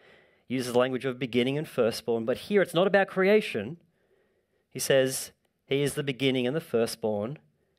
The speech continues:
from among the dead." What Paul is saying here is that there is a new creation, a new beginning, and Jesus is the firstborn of that new creation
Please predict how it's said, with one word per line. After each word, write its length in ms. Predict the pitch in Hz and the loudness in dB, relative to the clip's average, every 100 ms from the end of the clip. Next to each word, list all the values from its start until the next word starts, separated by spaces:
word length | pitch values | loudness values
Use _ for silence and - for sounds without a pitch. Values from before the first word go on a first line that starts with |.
| _ | _
from 400 | _ - - 135 | _ -10 -4 -2
among 460 | 165 156 71 98 104 | -4 -6 -8 -8 -10
the 80 | 117 | -12
dead." 560 | 110 151 160 104 - - _ _ _ _ _ _ _ _ _ _ _ _ _ _ _ _ _ _ _ _ _ - | -12 -8 -6 -8 -10 -20 _ _ _ _ _ _ _ _ _ _ _ _ _ _ _ _ _ _ _ _ _ -2
What 180 | 208 | -2
Paul 240 | - 226 208 | 0 -2 0
is 80 | 185 | 0
saying 360 | - 208 185 | 0 0 0
here 280 | 131 120 120 | -2 -2 0
is 120 | 120 | 0
that 300 | 135 135 - _ _ _ _ _ _ _ _ _ _ - | 2 2 0 _ _ _ _ _ _ _ _ _ _ 0
there 180 | 151 | 2
is 80 | 175 | 4
a 80 | 175 | 2
new 300 | 160 185 233 | 0 0 -2
creation, 600 | - 185 123 98 - - - _ _ _ _ _ _ _ _ _ _ _ - | -2 -4 -4 -4 -8 -12 -20 _ _ _ _ _ _ _ _ _ _ _ 0
a 60 | |
new 220 | 156 196 | 2 4
beginning, 640 | 185 165 156 202 135 87 - _ _ _ _ _ _ _ _ - | 2 0 4 4 2 -4 -14 _ _ _ _ _ _ _ _ 0
and 160 | 143 | 0
Jesus 680 | 131 170 214 165 117 123 - | 2 4 4 4 0 0 -4
is 180 | 156 143 | -4 0
the 100 | 160 | 0
firstborn 800 | - - 175 190 - - 139 135 - | 0 2 4 4 2 0 2 2 0
of 320 | 156 170 139 | 2 2 4
that 220 | 147 143 | 2 2
new 220 | 127 156 | 0 -2
creation 640 | 165 - 156 151 151 - | -4 -2 2 2 0 -8